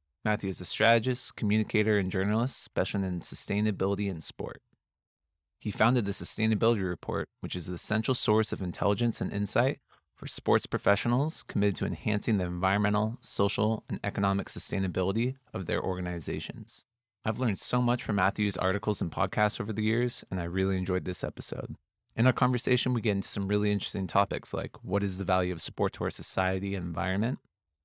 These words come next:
the opportunity pro sports has to compete on impact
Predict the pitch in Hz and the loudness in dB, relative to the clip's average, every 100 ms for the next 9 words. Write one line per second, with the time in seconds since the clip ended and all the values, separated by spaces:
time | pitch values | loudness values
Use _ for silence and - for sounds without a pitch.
0 | _ _ - 95 - - 107 104 95 - | _ _ 0 2 2 -2 0 0 -2 0
1 | 104 95 - 95 98 - 95 101 - - | 0 0 -2 -4 -2 -2 -2 -2 -4 -8
2 | 92 - 107 90 82 - 101 - 113 139 | -6 -4 -4 -6 -12 -6 -4 -2 -4 -4